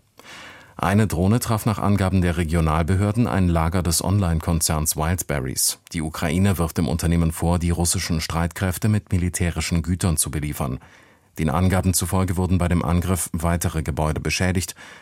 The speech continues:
darunter auch Wohngebäude. In der Ukraine wurden gestern Abend bei russischen Angriffen mehrere Menschen getötet und verletzt. Betroffen waren laut den Behörden die Städte Saporizhia und Odessa.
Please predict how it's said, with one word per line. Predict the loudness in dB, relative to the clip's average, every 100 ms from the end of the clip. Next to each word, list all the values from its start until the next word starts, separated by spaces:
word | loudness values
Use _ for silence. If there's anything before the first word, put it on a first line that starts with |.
| -6
darunter | -2 0 2 0
auch | 0 -2
Wohngebäude. | 0 2 2 0 -2 -4 -8 _ _ -20 -20 -20 -20 -8
In | 0 2
der | 2
Ukraine | 2 2 4 4 4
wurden | 2 2
gestern | 2 0 0 0
Abend | 0 0 0 0
bei | 0 0
russischen | 0 0 0 0
Angriffen | 0 0 0 0 2 2 2
mehrere | 2 2 2 0 2
Menschen | 2 0 0 -2
getötet | 0 -2 0 -2 -2
und | -2 -2
verletzt. | 0 0 0 -2 -6 -18 -20 -20 -14
Betroffen | -8 -4 -2 0 0 0
waren | 0 0
laut | 0 -2 0
den | 0
Behörden | 0 0 0 2 0 0
die | -4
Städte | -2 -2 0 0
Saporizhia | 0 -2 -4 -2 -2 0 0 0 -2
und | -4 -6 -4
Odessa. | -2 0 0 0